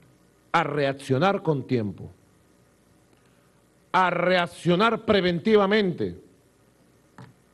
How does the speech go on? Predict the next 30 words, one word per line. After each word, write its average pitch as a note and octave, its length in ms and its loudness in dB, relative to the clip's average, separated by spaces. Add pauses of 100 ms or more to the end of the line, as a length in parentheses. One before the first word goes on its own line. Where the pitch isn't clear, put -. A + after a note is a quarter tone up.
(240)
a F#3+ 140 4
reaccionar F#3 600 0
de G#3+ 80 2
otra G3+ 220 0
forma. F#3+ 440 0 (220)
Si - 260 -2
la F3 100 2
guerra A#3 320 2
de A3 120 4
ellos A3+ 220 0
es A3+ 40 -10
silenciosa, E3 800 0 (760)
sin E3+ 360 0
rostro, A3 720 2 (240)
a - 160 0
ponerle A3+ 540 2
rostro G#3 720 2 (480)
a C#3+ 120 -2
los E3 120 2
responsables E3 800 0
de D3+ 80 -2
esta B2 420 -2 (280)
guerra E3+ 320 0
contra C#3+ 240 -2
el A2 80 -6
pueblo. G#2+ 400 -2 (560)
Pero D#3+ 160 0
en D#3 60 -4
segundo D#3+ 360 2
lugar, G#3 400 2